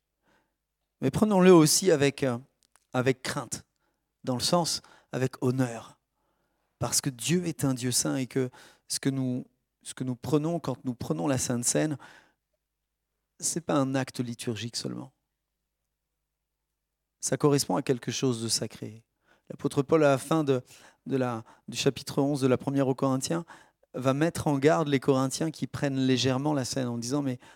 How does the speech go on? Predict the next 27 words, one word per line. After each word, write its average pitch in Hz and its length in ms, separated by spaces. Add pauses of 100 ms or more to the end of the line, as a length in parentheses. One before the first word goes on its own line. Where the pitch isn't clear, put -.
(120)
attention, 139 420
c'est 147 200
pour - 200
ça 196 160
qu'il 147 200
y 131 40
a 127 60
au 131 60
milieu 160 340
de 139 60
vous 151 180
beaucoup 139 520
de, 127 220 (600)
de, 123 260
de, 120 180
de 123 140
malades 147 320
et 135 60
qu'un 127 180
grand 127 180
nombre 156 200
sont 123 240
morts. » 113 420 (1700)
Il 131 100
dit, 160 140
en 151 80
fait, - 420